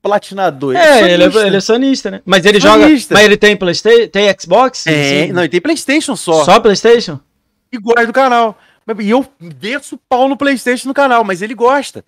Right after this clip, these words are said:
Speaker 1: Porque ele sabe, sabe o quê? Ele, ele, ele, embora seja um cara jovem, ele entende que aquilo ali também é humor. A brincadeira que a gente faz. Pega na, pega, "Olha esse jogo aqui, o que tá acontecendo com esse jogo. Olha esse jogo, o Xbox é melhor, isso, aquilo." Ele gosta de ver esse outro lado, sabe?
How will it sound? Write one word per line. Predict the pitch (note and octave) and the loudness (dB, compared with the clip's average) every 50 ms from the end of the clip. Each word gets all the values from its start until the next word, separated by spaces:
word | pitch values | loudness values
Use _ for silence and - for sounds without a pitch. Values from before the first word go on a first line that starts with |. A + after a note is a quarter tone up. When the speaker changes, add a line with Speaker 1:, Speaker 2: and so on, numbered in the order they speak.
| _ _ _ _ _ | _ _ _ _ _
Speaker 1:
Porque | - G3+ - | -10 -8 -6
ele | C4 C4 | -6 -6
sabe, | - - - G#3+ G#3 | -4 -2 -2 -2 -2
sabe | F#3+ G#3 F#3 | -4 -6 -8
o | F3+ | -8
quê? | - A3+ | -8 -8
Ele, | A3 G3 D3 F3 F3 F#3 G#3 - - | -8 -8 -8 -10 -12 -12 -16 -16 -14
ele, | F3+ F#3+ G3 - - | -14 -14 -14 -14 -10
ele, | - F3 F3 | -6 -6 -4
embora | F#3 E3+ D#3 C#3+ D#3+ D#3 | -4 -4 -2 -2 -2 -2
seja | D#3 - - D3 D3+ | -2 -6 -12 -14 -8
um | |
cara | - D3+ C3+ B2+ B2 | -4 -4 -2 -2 0
jovem, | A2 A2 A#2 C#3 E3 F#3+ F#3+ C3+ A2+ G#2+ - - - - _ _ _ - | 0 2 2 4 4 4 2 0 -2 -6 -10 -16 -20 -20 _ _ _ -6
ele | C#3+ C#3+ E3 | -4 -4 -2
entende | G#3+ G#3+ - - F#3 A3+ A3 - | -4 -6 -4 -4 -4 -4 -6 -10
que | - | -14
aquilo | F#3+ - G3+ G3+ | -12 -6 -4 -2
ali | F3+ E3+ F#3 | -2 -2 -4
também | - G3 F#3 E3+ E3+ F3 | -6 -6 -6 -4 -4 -4
é | F#3+ | -4
humor. | G#3+ A#3 A3 F#3+ F3+ F#3+ G#3+ G#3+ - _ _ - | -4 -4 -4 -4 -2 -2 -2 -4 -6 _ _ -10
A | C#3 | -8
brincadeira | C#3 C3+ F3 F3 - F3+ D#3+ C#3+ D#3+ D#3+ E3+ | -6 -6 -6 -6 -6 -6 -4 -6 -8 -8 -8
que | E3+ | -10
a | D#3 | -14
gente | E3+ D#3+ | -16 -18
faz. | D#3+ - - D3+ D3+ D#3 D#3 D3 C#3 C#3 B2+ | -16 -6 -4 -2 0 0 0 0 -2 -4 -6
Pega | _ - D#3 E3+ E3 | _ -4 -4 -4 -4
na, | D#3+ D#3+ - _ - _ _ - | -4 -8 -10 _ -20 _ _ -4
pega, | G3 F#3+ F#3 | -2 0 2
"Olha | G3+ A3+ B3+ | 2 0 0
esse | G#3+ - G#3+ | -2 -6 -4
jogo | F3+ G3+ G#3 F#3 | -2 -2 -2 -2
aqui, | F#3+ F#3 - - G3 | -2 -4 -6 -10 -12
o | |
que | F#3 _ | -8 _
tá | - F#3 | -4 -4
acontecendo | F3 F#3 F3+ D3+ E3+ D#3 - F#3 | -4 -4 -6 -8 -8 -10 -10 -12
com | E3+ - | -12 -12
esse | - F3+ | -14 -12
jogo. | C#3+ D3+ F#3 F#3 E3+ | -8 -8 -6 -6 -6
Olha | F#3+ | -8
esse | F#3+ - - F#3+ | -8 -10 -14 -16
jogo, | E3 E3 F#3 F3+ | -16 -12 -10 -8
o | F3 F3 - | -8 -8 -10
Xbox | - E3 F3 G3 G3+ G3+ - | -14 -16 -14 -14 -14 -14 -16
é | G3+ | -14
melhor, | G#3 G#3+ G#3+ G3+ G3+ G3+ F#3+ F#3 | -12 -10 -6 -2 0 0 0 0
isso, | F3+ - - | -4 -8 -12
aquilo." | G3 - G#3+ G3 - - - - _ | -10 -10 -10 -12 -12 -14 -20 -14 _
Ele | - A#3 C#4 | -4 -4 -4
gosta | A3 E3 F#3+ G#3+ B3+ C#4+ C4 - A#3+ | -2 -2 -2 0 0 0 -2 -4 -8
de | G3+ G3+ | -10 -6
ver | E3+ F#3 F3+ | -4 -2 -2
esse | E3+ - - | -2 -2 -2
outro | F3 E3+ - F3 | -4 -2 -2 -2
lado, | C#3+ A#2+ A2+ G#2+ G#2 F#2+ | 0 0 0 0 -2 -4
sabe? | - - C3 B2 A2 G2 G#2 | -6 -4 -2 -2 -2 -4 -8